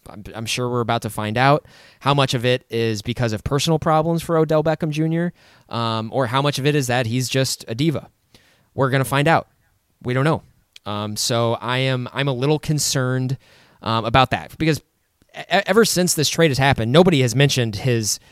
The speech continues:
his tirades on the sideline, uh, a couple seasons ago when he was, like, kicking, uh, nets and stuff like that. I mean, some really odd behavior for an adult on, on a sideline.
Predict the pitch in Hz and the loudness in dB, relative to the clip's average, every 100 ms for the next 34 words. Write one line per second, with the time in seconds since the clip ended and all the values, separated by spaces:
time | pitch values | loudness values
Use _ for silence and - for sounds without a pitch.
0 | - - 143 - 131 139 143 139 131 110 | -6 0 0 0 2 4 6 4 2 -2
1 | 92 - 135 143 139 135 131 131 - _ | -2 0 2 2 2 2 0 -2 -6 _
2 | 120 117 135 127 127 131 123 110 120 120 | -2 -2 0 -2 -2 -2 -2 -2 0 2
3 | 120 113 117 101 117 101 - _ - 151 | 0 -2 -4 -6 -6 -10 -14 _ -4 -2
4 | 135 123 107 95 _ _ _ _ _ 104 | 0 -2 -4 -8 _ _ _ _ _ -8
5 | 95 92 107 127 139 - 131 123 127 120 | -8 -6 0 0 0 -2 -4 0 0 0
6 | 123 113 117 113 123 117 - 123 123 214 | -2 0 0 0 0 -2 -4 -6 4 4
7 | 202 123 101 - 131 135 135 117 107 120 | 6 2 -2 -6 0 4 4 0 -2 0
8 | 117 90 71 - 113 98 104 - - - | -2 -4 -10 -6 -4 -2 -4 -4 -14 -16
9 | - 117 107 117 107 110 98 62 - | -8 -6 -4 -6 -4 -4 -6 -10 -18